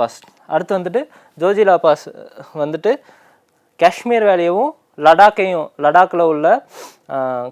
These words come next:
கார்கில், இந்த ரெண்டு ரீஜியனையும் கனெக்ட் பண்றது வந்துட்டு ஜோஜிலா பாஸ் பார்த்தோம்.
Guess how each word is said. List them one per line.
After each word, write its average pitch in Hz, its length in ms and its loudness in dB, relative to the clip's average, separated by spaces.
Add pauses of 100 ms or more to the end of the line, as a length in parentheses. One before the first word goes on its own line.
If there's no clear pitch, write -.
கார்கில், 185 360 4 (560)
இந்த 151 180 -2
ரெண்டு 165 200 -2
ரீஜியனையும் 170 360 -4
கனெக்ட் 160 220 -6
பண்றது 143 240 -2
வந்துட்டு 143 200 -4 (440)
ஜோஜிலா 156 360 0
பாஸ் 131 220 -4
பார்த்தோம். - 240 -10